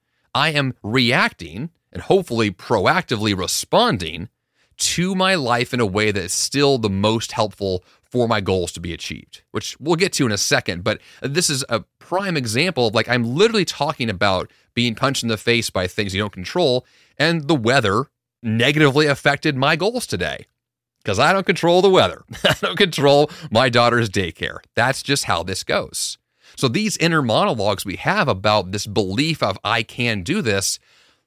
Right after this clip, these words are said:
there are real life limitations to what that means. And so my intention every single week in the show when I say you have the power to change your life, that is true. But like everything in the world, it is true in context.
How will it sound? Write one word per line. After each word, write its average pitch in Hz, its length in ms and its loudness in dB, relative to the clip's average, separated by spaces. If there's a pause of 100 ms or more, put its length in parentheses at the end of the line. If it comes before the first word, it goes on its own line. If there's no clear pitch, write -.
(180)
there 139 380 2
are 180 300 4
real 147 380 2
life 151 320 0
limitations 123 840 -2
to 110 100 -2
what 110 280 0
that 98 200 0
means. 113 560 -2 (280)
And 113 120 -2
so 123 160 2
my 160 240 2
intention 131 720 -2
every 160 260 0
single 143 260 0
week 120 160 2
in 98 100 0
the 90 80 0
show 160 300 0
when 95 140 0
I 98 120 -2
say 117 200 0
you 104 240 -2
have 139 120 0
the - 60 -16
power 127 280 2
to 107 80 0
change 107 260 -4
your 90 120 -4
life, 139 340 0 (180)
that 180 320 0
is 196 240 0
true. - 340 -2 (760)
But 123 140 -2
like 139 360 -2
everything 160 460 0
in 127 80 -2
the 110 100 2
world, 151 380 2
it 139 60 2
is 127 120 0
true 202 260 -4
in 101 120 -4
context. - 800 -4